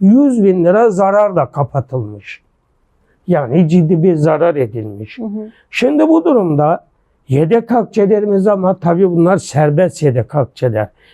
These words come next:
Speaker 1: Ne bileyim işçi için ayrılan fonlar
Speaker 2: Aa,
Speaker 1: falan değil.
Speaker 2: değil.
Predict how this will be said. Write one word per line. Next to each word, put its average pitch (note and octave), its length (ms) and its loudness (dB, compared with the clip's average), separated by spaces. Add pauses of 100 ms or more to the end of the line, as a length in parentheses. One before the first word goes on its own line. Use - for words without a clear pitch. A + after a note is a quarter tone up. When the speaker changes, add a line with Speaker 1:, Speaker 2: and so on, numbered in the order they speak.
(100)
Speaker 1:
Ne E3+ 160 0
bileyim E3 340 0
işçi E3 360 0
için E3+ 300 -2
ayrılan D#3+ 480 0
fonlar D#3+ 420 0
Speaker 2:
Aa, - 80 -8
Speaker 1:
falan D3 400 0
değil. - 140 0
Speaker 2:
değil. - 160 -8